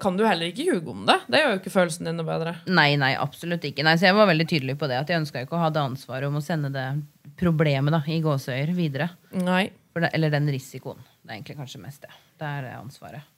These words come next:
Speaker 2: Men, eh, veldig bra. Det her var veldig, veldig spennende tema, synes jeg, å snakke om.
Speaker 1: Veldig. Vi har et, eh, et, en liten ting jeg har lyst til å spørre deg, eller som vi også kan drøfte litt helt til slutt her nå.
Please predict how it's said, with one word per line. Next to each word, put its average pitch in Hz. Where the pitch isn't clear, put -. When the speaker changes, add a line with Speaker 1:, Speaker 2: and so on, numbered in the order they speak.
Speaker 2:
Men, 269
eh, 269
veldig 254
bra. 269
Det 277
her 277
var 262
veldig, 185
veldig 180
spennende 170
tema, 139
synes 202
jeg, 294
å 214
snakke 202
om. 285
Speaker 1:
Veldig. 214
Vi 240
har 240
et, -
eh, 262
et, -
en 277
liten 226
ting 208
jeg 208
har 202
lyst 196
til 208
å -
spørre 175
deg, 170
eller 190
som 196
vi 185
også 175
kan 180
drøfte 180
litt 160
helt 170
til 175
slutt 165
her 202
nå. 233